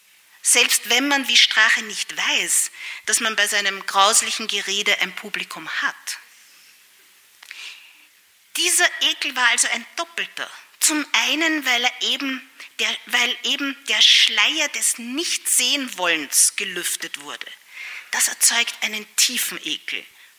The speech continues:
Das ist ein ethischer Ekel. Aber zum anderen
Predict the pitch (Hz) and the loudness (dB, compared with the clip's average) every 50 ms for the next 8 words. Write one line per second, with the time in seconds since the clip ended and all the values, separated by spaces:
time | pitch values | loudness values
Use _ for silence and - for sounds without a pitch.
0 | _ _ _ _ _ - - 233 233 - 269 - - 240 247 - - - 208 208 | _ _ _ _ _ -8 -4 -2 0 0 0 0 0 -2 -2 -4 -4 -4 -4 -4
1 | - - - - - - - - - - 120 - - - - - - - - _ | -2 0 2 4 4 4 2 -2 -6 -10 -14 -14 -14 -14 -14 -14 -16 -20 -20 _
2 | _ _ _ _ _ _ _ _ _ _ _ _ _ - - _ _ - 226 220 | _ _ _ _ _ _ _ _ _ _ _ _ _ -20 -20 _ _ -4 -2 -2
3 | 233 226 - - 220 208 - - 247 311 359 339 285 196 156 139 - | 0 2 0 0 0 -2 -2 -2 0 0 0 -2 -4 -4 -6 -6 -8